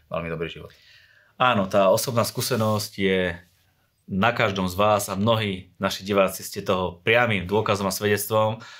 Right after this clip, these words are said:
Speaker 2: lebo aj tieto relácie menia ľudské životy. A viete, že máme vybudovaný tím po celej Slovenskej a Českej republike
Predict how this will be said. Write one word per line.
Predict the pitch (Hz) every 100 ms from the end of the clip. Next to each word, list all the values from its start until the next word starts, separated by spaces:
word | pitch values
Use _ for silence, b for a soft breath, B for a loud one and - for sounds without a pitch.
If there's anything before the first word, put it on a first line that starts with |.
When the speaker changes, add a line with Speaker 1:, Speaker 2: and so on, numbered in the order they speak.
| B
Speaker 2:
lebo | - 95 92
aj | 92
tieto | 101 92
relácie | 101 95 90 95 85
menia | 90 113 104
ľudské | 101 -
životy. | 92 101 101 107 110 107 B B B
A | 98 98 95
viete, | 95 151 165 131
že | 110 117
máme | 117 113
vybudovaný | 110 120 113 110 104
tím | 110 107 95 -
po | -
celej | - 98 95
Slovenskej | 113 107 98 104
a | 92
Českej | 107 104
republike | 101 107 101 98 104 101